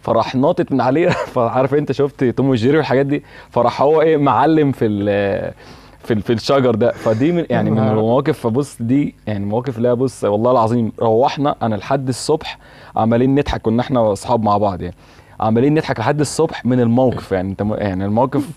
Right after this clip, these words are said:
Speaker 1: <laughs> طبعا يعني يضحك جدا يعني. فدي المواقف الجميلة مع سعد يعني.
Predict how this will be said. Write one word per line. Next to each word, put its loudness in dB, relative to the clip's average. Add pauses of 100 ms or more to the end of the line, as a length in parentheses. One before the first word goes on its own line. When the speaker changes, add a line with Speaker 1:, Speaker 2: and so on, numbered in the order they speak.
Speaker 1:
<laughs> -14
طبعا -2
يعني -8
يضحك 0
جدا -2
يعني. -6 (280)
فدي 0
المواقف -2
الجميلة -2
مع -4
سعد -6
يعني. -12